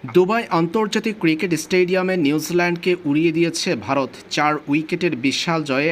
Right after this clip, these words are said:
আইসিসি চ্যাম্পিয়ন্স ট্রফির চ্যাম্পিয়নের মুকুট পড়েছে টিম ইন্ডিয়া। এর আগে আরও অন্তত দুবার চ্যাম্পিয়ন হয়েছিল ভারত।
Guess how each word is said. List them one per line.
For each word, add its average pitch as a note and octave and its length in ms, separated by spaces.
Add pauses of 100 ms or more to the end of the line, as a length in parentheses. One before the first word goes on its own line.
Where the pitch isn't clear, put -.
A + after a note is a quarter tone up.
আইসিসি D3 480 (100)
চ্যাম্পিয়ন্স D3+ 520
ট্রফির C3+ 480
চ্যাম্পিয়নের C#3 580
মুকুট A#2 380
পড়েছে C#3 380
টিম A#2+ 240
ইন্ডিয়া। A2 320 (160)
এর A3+ 220
আগে E3+ 340
আরও D#3 320
অন্তত D#3 380 (160)
দুবার D3+ 420
চ্যাম্পিয়ন E3 440
হয়েছিল D#3 500
ভারত। A#2+ 320